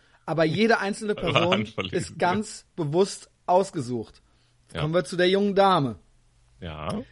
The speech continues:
Speaker 1: Die hatte eben auch diese Idee. Erst schrieb die mir und war ganz begeistert, dann schrieb ich zurück, dann war ich auf einmal, war ich ihr zu kalt, die Antwort war ihr zu unpersönlich und zu kühl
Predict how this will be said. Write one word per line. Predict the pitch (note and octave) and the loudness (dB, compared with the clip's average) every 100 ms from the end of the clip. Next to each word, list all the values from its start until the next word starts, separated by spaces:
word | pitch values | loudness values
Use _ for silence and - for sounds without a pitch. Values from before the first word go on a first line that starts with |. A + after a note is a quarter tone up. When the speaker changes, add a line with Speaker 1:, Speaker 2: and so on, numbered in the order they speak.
| - | -10
Speaker 1:
Die | C#3+ | -4
hatte | D#3 F3+ | 0 0
eben | D3+ | 2
auch | F#3+ A#3+ | 4 2
diese | A3+ D#3 D3+ | 0 -2 -2
Idee. | B2+ C#3+ D#3+ - _ _ _ _ _ _ _ _ _ | 0 2 2 0 _ _ _ _ _ _ _ _ _
Erst | D#3+ E3 - - _ | 2 2 0 -16 _
schrieb | - - F3+ F#3 | -10 -4 -4 -2
die | G3+ | 0
mir | F#3+ G3 F#3 | 2 4 2
und | C3+ | 0
war | B2+ | -2
ganz | C3 B2 - - - | -4 -6 -12 -18 -4
begeistert, | B2+ B2+ B2 F#3+ E3 | 2 4 4 2 2
dann | D3 | -2
schrieb | - D#3 D3 | -2 -2 -4
ich | - | -6
zurück, | B2+ E3+ A3 - | 4 6 6 4
dann | D3 C#3+ | 0 4
war | D3+ D3+ | 4 4
ich | - | 0
auf | D3 - - | -6 -8 -6
einmal, | D#3+ F3+ D#3 D3 D3 - _ | -2 2 4 4 2 -12 _
war | D3+ | -4
ich | D3 - | -2 -2
ihr | C#3+ | -4
zu | C#3+ | -4
kalt, | - F3+ F#3+ F#3+ D#3 - - - | 0 4 8 6 4 -6 -18 -6
die | E3+ | 0
Antwort | F3+ F#3 - E3 | 0 2 2 4
war | A3 | 2
ihr | E3 | 2
zu | D3 G3+ | 0 2
unpersönlich | G#3 G#3+ F3 D#3+ F3+ F3 D#3+ | 4 4 2 4 4 4 0
und | E3 C#3+ | -4 -6
zu | D3 | -10
kühl | - A3+ A3 G3 | 0 4 8 6